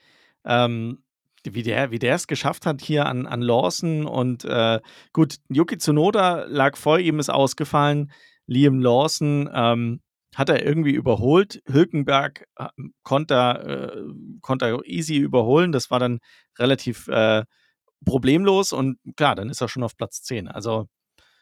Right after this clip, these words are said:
ja, gute Startphase vielleicht und dann, ähm,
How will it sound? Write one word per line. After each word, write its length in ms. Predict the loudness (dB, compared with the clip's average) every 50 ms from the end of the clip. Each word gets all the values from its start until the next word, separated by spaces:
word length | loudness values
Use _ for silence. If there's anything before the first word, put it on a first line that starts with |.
| _ _ _ _ _ -4
ja, 160 | -2 -2 -2 -2
gute 280 | -2 -6 -6 -4 -6
Startphase 680 | -4 -2 -2 -2 -2 -2 -4 -2 -2 0 0 -2 -4
vielleicht 540 | -6 -4 -2 -2 0 0 0 -2 -4 -6 -8
und 180 | -6 -6 -2 -2
dann, 300 | 0 0 0 -2 -4 -6 -4
ähm, 560 | -2 0 2 2 2 0 -2 -4 -6 -8 -10